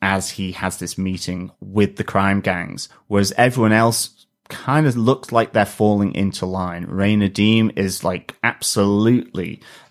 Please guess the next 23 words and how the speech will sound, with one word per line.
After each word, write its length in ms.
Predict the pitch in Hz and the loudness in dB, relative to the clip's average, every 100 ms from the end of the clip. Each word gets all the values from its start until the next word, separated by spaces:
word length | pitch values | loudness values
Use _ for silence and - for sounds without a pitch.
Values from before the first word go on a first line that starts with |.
| - | -6
uh, 140 | 90 | -4
blackmailed 840 | 85 98 95 - 92 90 90 78 - | 0 0 0 -2 0 2 0 -4 -4
into 720 | 98 92 90 - 95 92 92 - - | -2 -2 -2 -2 -2 -2 -4 -10 -20
having 300 | - 98 98 90 | -6 -2 -2 0
to 120 | 92 | 0
work 400 | 92 95 - - | 2 2 2 -4
for 500 | - 95 92 90 - - | -6 -2 0 -2 -6 -10
Fisk 540 | - 113 110 - - 92 | 0 0 0 -6 -6 -4
and, 200 | 92 - | -2 -2
and 180 | 92 - | -4 -2
partner 380 | 98 98 - | 2 2 0
with 220 | 90 82 - | -8 -8 -2
Dex. 540 | 107 107 - - - - - _ _ | 0 0 -4 -14 -14 -14 -20 _ _
Karen 520 | - 123 120 120 110 - | -6 0 4 4 2 -2
is 200 | 95 95 | -4 0
on 200 | 107 98 | 2 2
the 80 | 95 | 2
run, 460 | 92 104 123 127 - | 0 4 4 4 0
like 480 | 101 101 98 - _ | 0 2 0 -8 _
Wilson 360 | 90 101 - 95 | -4 -4 -4 -6
Fisk 300 | 98 95 - | -6 -8 -6
would 140 | 92 | -8
expect. 720 | 90 - - 117 - _ - | -8 -10 -4 -4 -4 _ -20